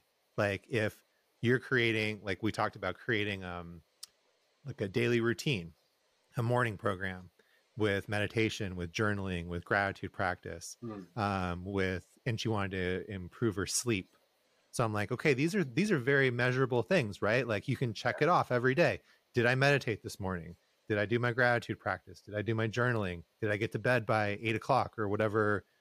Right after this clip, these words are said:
Speaker 1: time it is?"
Speaker 2: Hmm.
Speaker 1: And then there's these other things where it's like, it's not quite as black and white as that, but you can still measure it every day,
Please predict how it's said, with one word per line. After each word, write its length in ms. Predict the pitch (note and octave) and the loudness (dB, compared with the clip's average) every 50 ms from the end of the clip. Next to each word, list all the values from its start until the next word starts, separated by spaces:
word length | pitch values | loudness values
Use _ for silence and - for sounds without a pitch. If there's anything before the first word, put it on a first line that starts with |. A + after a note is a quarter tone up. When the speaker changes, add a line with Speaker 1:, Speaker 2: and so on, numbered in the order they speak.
| _ - | _ -6
Speaker 1:
time 240 | - C3 A#2+ A2 A2 | -2 -2 -2 0 0
it 80 | G#2+ | 0
is?" 320 | G#2+ G#2 G2 F#2 - - - _ _ _ _ _ _ _ _ - | 0 -2 -2 -4 -6 -10 -16 _ _ _ _ _ _ _ _ -12
Speaker 2:
Hmm. 120 | A2 - | -4 -2
Speaker 1:
And 120 | C#3 C3+ C#3 | 0 2 4
then 120 | D3+ D#3 | 4 4
there's 200 | E3 D#3+ D3 A#2+ | 4 4 4 2
these 140 | C#3 B2+ C#3 | 2 2 2
other 200 | D3 F#3 G#3+ F#3 | 4 6 4 4
things 360 | - D#3 C#3+ B2+ A#2+ - - | 4 2 2 0 0 -2 0
where 80 | C#3 C3 | 0 0
it's 140 | A#2+ - | 0 0
like, 280 | C3+ B2+ A#2 A2 - _ _ _ _ _ _ _ _ _ _ _ _ _ - | 0 0 0 -2 -4 _ _ _ _ _ _ _ _ _ _ _ _ _ -4
it's 160 | D3+ C#3 - | -4 0 2
not 300 | E3 F3+ F3+ E3 D3 - | 4 4 4 4 2 -2
quite 440 | - - E3+ D#3+ D#3 D3 C#3 C#3 - - | -2 2 4 4 6 4 4 0 -2 0
as 520 | C#3+ C3+ C3 B2 A#2 A2+ G#2 - - - - _ _ _ _ _ _ _ _ _ _ _ _ _ _ _ _ _ | 2 2 4 4 2 2 0 -2 -6 -10 -12 _ _ _ _ _ _ _ _ _ _ _ _ _ _ _ _ _
black 340 | E3+ D#3+ D3+ C#3 C3 B2+ - | -10 -6 -2 0 0 0 0
and 100 | C3+ A#2 | 0 2
white 200 | A2+ B2 D#3 F3 | 4 4 4 4
as 160 | C#3+ A2+ F#2+ | 2 0 0
that, 380 | G2 A#2+ A2 G#2 G#2 G#2+ G#2 - - A2+ | 2 2 4 4 2 0 -2 -4 -8 -6
but 420 | - D3 B2+ A#2+ A2+ A2+ A2+ A2 - _ _ _ _ _ _ | 0 2 4 4 4 4 2 0 -4 _ _ _ _ _ _
you 120 | - D3+ C#3+ | 0 0 2
can 140 | - C#3 | 2 0
still 240 | A2+ - - D#3 B2 | 0 2 2 2 2
measure 400 | G#2 G2 F#2+ B2+ D3+ D3 E3 D3 | 2 2 2 2 2 4 4 4
it 180 | D3 D3+ D#3+ C#3+ - | 4 4 2 0 -4
every 240 | C3+ A#2 C3+ B2+ A2 | -6 -4 -2 -2 0
day, 420 | A2+ A#2 C3 C#3+ C3 C3 C#3+ E3 | 2 4 4 4 2 0 -2 -4